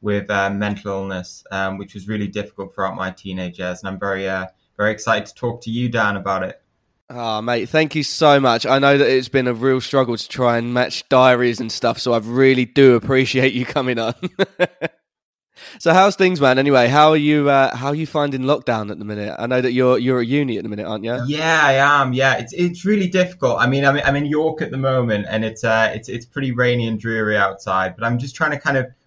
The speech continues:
Speaker 1: path my way through whilst, um, whilst not looking too terrified at them two five thousand word essays that I've gotta do, you know?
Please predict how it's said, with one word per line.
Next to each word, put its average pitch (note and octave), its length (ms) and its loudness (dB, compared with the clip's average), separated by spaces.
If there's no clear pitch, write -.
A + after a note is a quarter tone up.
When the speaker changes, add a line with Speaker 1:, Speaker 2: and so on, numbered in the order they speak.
Speaker 1:
path C3+ 280 0
my B2+ 160 0
way A#2 300 -2
through A2 360 -4
whilst, G#2+ 400 0
um, G#2+ 340 -2
whilst A2+ 220 -4
not A#2 140 -4
looking A2+ 260 -6
too G#2+ 160 -6
terrified G#2+ 560 0
at G2+ 120 -6
them G2+ 300 -4
two A2+ 240 -8
five G#2+ 280 -2
thousand G#2 340 -4
word G2+ 180 -2
essays G2+ 440 -6
that G2 100 -6
I've F#2 140 -8
gotta F#2+ 200 -10
do, F#2 140 -14
you F#2+ 220 -12
know? G2 260 -6